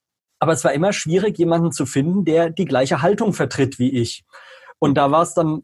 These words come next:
echt cool, als ich euren Podcast entdeckt hab, weil ich zu dem Zeitpunkt, äh, gerade die, meine erste Stelle nach der Ausbildung nach fünf Monaten verlassen habe, weil's nicht gepasst hat. Die zweite Stelle wurde mir nach zwei Monaten gesagt, dass ich doch bitte gehen soll, ohne Grund.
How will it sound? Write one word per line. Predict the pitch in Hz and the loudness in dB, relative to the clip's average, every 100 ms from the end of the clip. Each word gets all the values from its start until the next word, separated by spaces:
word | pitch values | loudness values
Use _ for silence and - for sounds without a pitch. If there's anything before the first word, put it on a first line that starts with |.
| - | -2
echt | 170 190 - - | 0 0 -4 -4
cool, | 220 233 | -2 0
als | 139 | -2
ich | 131 - | -2 0
euren | 135 127 | 0 0
Podcast | 139 127 147 139 139 | -4 -2 0 0 -2
entdeckt | 139 127 135 - | -4 -4 -4 -2
hab, | 170 156 | -2 0
weil | 135 | -2
ich | 120 - | -2 -4
zu | 139 | 0
dem | 160 170 | 0 0
Zeitpunkt, | 165 165 165 165 160 - - _ _ _ - | 0 0 0 -2 -2 -6 -20 _ _ _ -4
äh, | 147 | -4
gerade | 131 139 143 156 151 - _ _ - | -2 0 2 2 0 -4 _ _ -14
die, | 131 156 | -6 -2
meine | 147 156 | 0 2
erste | 156 - 208 | 0 0 -2
Stelle | 190 180 | 0 2
nach | 165 156 | 2 0
der | 156 | -2
Ausbildung | 156 - 156 151 | -2 -2 -2 0
nach | 143 131 | 0 -2
fünf | 156 143 | -4 -4
Monaten | 139 139 185 214 208 | 0 2 2 0 -2
verlassen | - 190 185 196 | -2 0 0 -2
habe, | 185 | 0
weil's | 175 175 | 0 0
nicht | 185 175 | -2 -2
gepasst | 175 190 190 - | -2 -2 -2 -2
hat. | 214 220 - - - - | -2 -2 -6 -20 -20 -6
Die | 156 127 | -4 -4
zweite | - 135 147 170 | -2 -2 0 -4
Stelle | - 165 170 165 160 - | 0 2 4 2 2 -4
wurde | 165 151 160 | -4 -2 0
mir | 151 143 | 0 0
nach | 135 - | 0 -4
zwei | - 135 180 | -2 -2 0
Monaten | 208 208 202 | 0 -2 -2
gesagt, | 190 180 143 180 | -2 -2 -2 -2
dass | 156 | -2
ich | 127 | -2
doch | 147 | -4
bitte | 151 131 117 | -4 -4 -2
gehen | 127 160 202 | 0 0 2
soll, | 208 196 | 2 0
ohne | 190 151 135 | 0 0 0
Grund. | - 120 139 233 349 | -2 0 2 2 -2